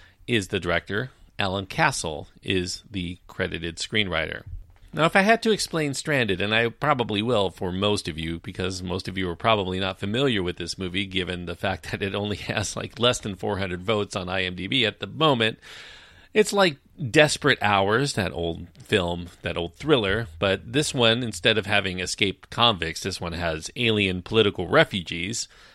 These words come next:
In fact, they're former royalty. They've traveled across the galaxy. They're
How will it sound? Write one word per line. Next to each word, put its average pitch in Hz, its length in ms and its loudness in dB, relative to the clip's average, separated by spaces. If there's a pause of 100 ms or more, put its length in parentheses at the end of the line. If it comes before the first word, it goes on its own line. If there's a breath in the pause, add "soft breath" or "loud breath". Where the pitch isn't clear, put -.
(140 soft breath)
In - 80 -14
fact, 135 160 4
they're 113 120 2
former 156 440 4
royalty. 113 600 4
They've 90 340 -4
traveled 120 460 4
across 107 320 0
the 101 80 -10
galaxy. 104 580 4
They're 82 280 -6